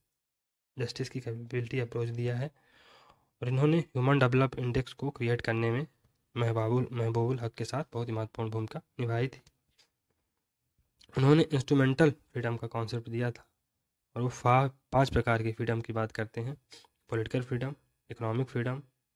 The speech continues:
सोशल फ्रीडम, ट्रांसपे-, ट्रांसपेरेंसी गारंटी और प्रोटेक्टिव सिक्योरिटी। बुक देख लेते हैं,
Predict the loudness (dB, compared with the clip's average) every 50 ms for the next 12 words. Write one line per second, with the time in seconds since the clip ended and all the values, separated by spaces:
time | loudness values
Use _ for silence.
0 | _ _ _ _ _ -8 -6 -4 -2 0 -2 -2 0 -2 -2 -2 -2 -6 -6 -12
1 | _ _ _ _ _ _ _ _ _ _ _ _ _ _ _ _ _ _ -2 0
2 | 0 0 0 -2 -2 0 2 2 2 2 2 2 0 0 0 0 0 0 0 0
3 | 0 -2 -4 -4 -6 -6 _ _ -8 -4 -2 0 0 -2 -2 -4 -6 -8 -8 _
4 | _ _ -20 _ -6 -6 -6 -6 _ _ _ _ -8 -8 -6 -6 -6 -8 -8 -10
5 | -10 -8 -8 -10 -6 -6 -6 -8 -8 _ -20 _ _ _ _ _ _ _ _ _
6 | _ _ _ _ _ _ _ _ _ -12 -4 -2 -2 2 2 0 2 2 2 2
7 | 2 0 -2 -4 -4 -6 -10